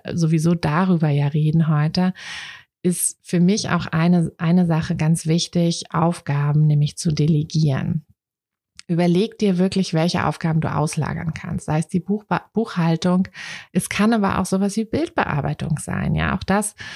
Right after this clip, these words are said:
also wir haben das auch in den, in der Hochsaison der Hochzeiten, wenn wir wirklich vielleicht so Freitag, Samstag, Sonntag jedes Mal eine Acht-Stunden-Hochzeit hatten. Das, also das haben wir nicht selber mehr gemacht. Das ging gar nicht. Das war einfach so viel an Bildmaterial.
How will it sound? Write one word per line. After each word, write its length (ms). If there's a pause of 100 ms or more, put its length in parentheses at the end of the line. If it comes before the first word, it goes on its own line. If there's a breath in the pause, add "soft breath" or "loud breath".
(140 loud breath)
also 240
wir 120
haben 120
das 200
auch 260
in 140
den, 240
in 120
der 160
Hochsaison 840
der 200
Hochzeiten, 600
wenn 160
wir 160
wirklich 320
vielleicht 340
so 100
Freitag, 480
Samstag, 420
Sonntag 400
jedes 260
Mal 80
eine 160
Acht-Stunden-Hochzeit 960
hatten. 320 (560 loud breath)
Das, 340
also 240
das 220
haben 140
wir 100
nicht 240
selber 360
mehr 200
gemacht. 400
Das 200
ging 260
gar 260
nicht. 240
Das 160
war 80
einfach 320
so 380
viel 580
an 200
Bildmaterial. 1160